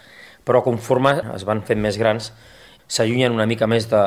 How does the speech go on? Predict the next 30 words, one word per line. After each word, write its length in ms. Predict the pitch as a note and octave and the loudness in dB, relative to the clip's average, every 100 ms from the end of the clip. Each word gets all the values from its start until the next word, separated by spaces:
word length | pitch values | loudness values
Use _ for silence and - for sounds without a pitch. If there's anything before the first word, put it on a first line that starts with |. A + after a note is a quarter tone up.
| G2+ | 0
de 160 | G2+ G2 | -6 -6
lo 80 | F#2+ | -6
que 80 | |
seria 220 | F#2+ G#2+ G#2 | -6 -4 -2
el 80 | |
karate 240 | A2 G#2+ G#2 | 0 -2 0
de 80 | G#2 | -4
competició 480 | G#2+ A2+ G#2 - A#2+ | -2 -4 -4 -4 -2
i 80 | G#2+ | -2
entren 240 | G2+ G#2+ | -4 -8
més 180 | F#2 F#2+ A#2 | -8 -6 -4
al 80 | G#2 | -4
karate, 320 | F#2 F2+ - - | -6 -10 -12 -16
al 80 | F#2 | -14
karate 360 | E2+ F2+ E2+ F2+ | -10 -10 -8 -6
do, 160 | F#2 F2 | -6 -8
o 320 | - - - | -12 -20 -20
sigui, 140 | - F2 | -16 -10
al 20 | |
karate 240 | F#2 F2+ | -8 -8
tradicional, 540 | G2+ F#2+ F#2 F2 F#2 E2+ - | -8 -8 -10 -10 -10 -10 -12
on 100 | F#2+ | -10
entra 240 | F2+ F2+ F2+ | -8 -8 -10
aquesta 300 | - F2 - | -12 -12 -12
part 220 | F2 F2+ | -12 -14
de 20 | |
filosofia. 460 | F#2 F#2 D#2+ E2+ E2+ _ _ - - | -14 -16 -16 -16 -16 _ _ -20 -10
Ells 160 | A2 | -2
ja 80 | D3 | -2
comencen 480 | D3+ B2+ A2+ - E2 | 2 0 0 -4 -8